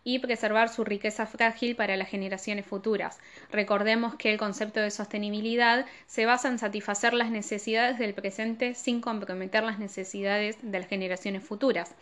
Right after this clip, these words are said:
Y como hablamos en el capítulo anterior, eh, la sostenibilidad, la sostenibilidad está, eh, fundamentada en tres pilares:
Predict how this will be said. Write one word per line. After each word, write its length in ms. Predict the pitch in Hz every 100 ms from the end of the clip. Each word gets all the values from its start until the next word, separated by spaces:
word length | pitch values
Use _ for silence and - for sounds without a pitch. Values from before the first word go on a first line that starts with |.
| - - - -
Y 120 | 294
como 220 | 294 269 254
hablamos 480 | 277 277 269 277 -
en 140 | 220
el 200 | 202 202
capítulo 400 | 196 196 233 247
anterior, 640 | 233 226 233 254 254 262 285 - - _
eh, 320 | - 202 190 196
la 100 | 202
sostenibilidad, 840 | 220 226 247 240 247 247 262 277 -
la 200 | 220 208
sostenibilidad 760 | 220 214 220 220 226 247 262
está, 500 | 277 269 240 247 269 -
eh, 640 | 214 196 190 185 185 185 196
fundamentada 760 | - 214 196 196 202 202 233
en 140 | 247 226
tres 200 | 226 220
pilares: 540 | - 220 233 180 180